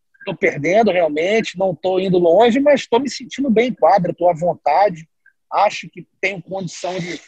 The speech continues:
de repente, engrenar uma, duas vitórias ali e ir longe. É torcer pra isso, mas vai pegar uma chave ainda mais dura do que ele tem pegado com frequência.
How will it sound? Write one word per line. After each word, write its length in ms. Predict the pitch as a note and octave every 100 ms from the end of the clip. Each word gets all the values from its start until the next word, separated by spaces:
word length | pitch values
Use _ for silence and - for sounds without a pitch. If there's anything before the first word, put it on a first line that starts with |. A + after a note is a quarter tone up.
| _ - -
de 60 | D3
repente, 420 | E3+ - F3+ -
engrenar 500 | F3+ E3+ D#3+ F3 F3
uma, 220 | F#3 F#3
duas 260 | D3+ F#3+ E3+
vitórias 560 | D#3 - D#3 F3 E3
ali 440 | D#3 C#3 D3 G#3 B3
e 140 | A3
ir 20 | C4+
longe. 460 | A3 G3 C#3+ B2+ -
É 80 | -
torcer 400 | G3+ F3 - G3
pra 120 | C#4+
isso, 300 | A#3+ D#3 -
mas 200 | C3+ B2+ _ _ _ _ -
vai 140 | D3+
pegar 300 | F#3+ D#3+ F#3
uma 120 | G3
chave 300 | - G#3 F#3+
ainda 220 | G3 G3
mais 280 | F#3+ A#3 A#3
dura 300 | E3+ A3 B3+
do 140 | A#3 G3+
que 100 | A#3+
ele 140 | A3+
tem 200 | A#3+ A3+ _
pegado 360 | B3 G#3 G#3 G#3
com 140 | A3
frequência. 580 | F#3 A#3+ F#3+ D#3 C#3 -